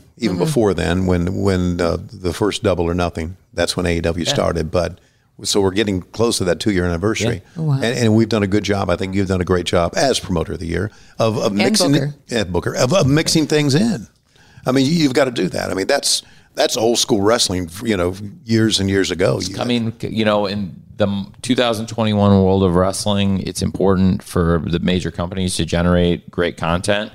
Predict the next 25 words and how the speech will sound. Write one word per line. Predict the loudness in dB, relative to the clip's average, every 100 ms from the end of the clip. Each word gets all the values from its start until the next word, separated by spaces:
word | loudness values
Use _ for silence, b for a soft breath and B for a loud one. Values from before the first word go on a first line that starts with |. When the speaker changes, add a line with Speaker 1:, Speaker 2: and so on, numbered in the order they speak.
| -6
Speaker 1:
Mm-hmm. | 0 2 2
Speaker 3:
And | 0
I | 0
really | 2 2
believe, | 2 2 2 4 2 0 -2
you | 0
know, | 2 0 -2 -10 _ _ _
Elevation | -2 0 0 0 2
will | 2 2
be | 2
another | 2 2 2
great | 2 2 2 0 -6 b b b _
feather | 0 2 2
in | 2
our | 0
cap | 0 -2 -2
in | -6
terms | -4 -2
of | -2
the | 0
great | -2 0
content. | -2 -2 -2
I | -2
mean, | 0
Revolution, | 2 2 2 2 2 2 2